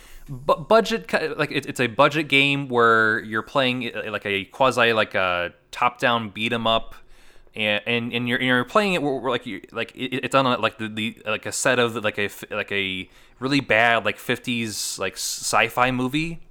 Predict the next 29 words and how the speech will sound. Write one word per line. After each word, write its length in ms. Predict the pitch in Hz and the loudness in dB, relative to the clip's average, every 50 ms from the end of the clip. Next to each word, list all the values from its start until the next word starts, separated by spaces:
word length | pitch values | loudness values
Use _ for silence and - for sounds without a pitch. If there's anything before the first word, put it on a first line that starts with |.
| - - - - - _ _ _ _ _ _ _ - - - - - - | -20 -20 -20 -20 -20 _ _ _ _ _ _ _ -20 -20 -20 -20 -8 0
Like, 160 | - 165 165 | 0 0 0
it, 200 | - - 196 214 - | 2 0 -2 -2 -2
it's, 120 | 208 202 - | -2 0 2
it's 180 | - 220 - | 2 2 4
a 80 | 233 202 | 2 2
neat, 380 | 170 165 190 247 277 262 196 | 2 2 2 2 0 0 -2
interesting, 520 | 202 202 208 - 202 - - 202 196 185 175 | -4 -4 -4 -4 -4 -4 -2 0 0 0 0
and 220 | 160 151 151 143 - | -2 -4 -4 -4 -2
kind 160 | - 196 170 | 0 0 0
of 80 | 143 | 0
fun 280 | - - 165 165 160 143 | 0 0 0 0 0 -2
concept, 640 | - - 139 156 170 160 - 123 107 104 104 - - | -4 -4 -4 -2 -2 -2 0 0 0 0 0 -2 -4
but 120 | 120 104 | -4 -2
it's, 300 | 113 104 110 98 - - | -2 -2 -4 -6 -8 -8
it, 240 | 120 - 120 120 98 | -8 -6 -6 -6 -8
it's, 160 | 117 113 - | -8 -10 -12
it's 240 | 117 107 - - - _ _ | -14 -16 -16 -18 -20 _ _
quite 280 | - - - 165 - - | -10 -2 -2 -2 -2 -4
short 480 | - - - 127 104 90 82 - _ - | -10 -8 -6 -4 -4 -4 -6 -8 _ -12
too, 260 | - 107 92 87 90 | -10 -8 -8 -6 -6
as, 160 | 92 90 92 | -8 -8 -8
as, 220 | 98 101 - 92 | -8 -8 -8 -8
as 180 | 98 98 92 - | -10 -10 -8 -8
I've, 160 | 95 92 - - | -8 -8 -8 -8
I've 300 | - 95 98 90 90 87 - | -8 -6 -4 -4 -6 -8 -8
heard. 320 | - 92 90 85 87 87 - _ _ _ _ _ _ _ - _ _ _ _ _ - | -8 -8 -6 -6 -8 -10 -12 _ _ _ _ _ _ _ -20 _ _ _ _ _ -6
But, 300 | - 92 90 - - - | -4 -4 -4 -4 -6 -8
um, 380 | 92 87 87 87 85 87 85 - - - - - - - - - - - - - - - - _ - - - | -8 -6 -6 -8 -8 -10 -14 -16 -16 -16 -14 -14 -14 -14 -16 -18 -18 -18 -18 -20 -20 -20 -20 _ -10 -2 -2
yeah, 160 | 123 - - | -2 -2 -2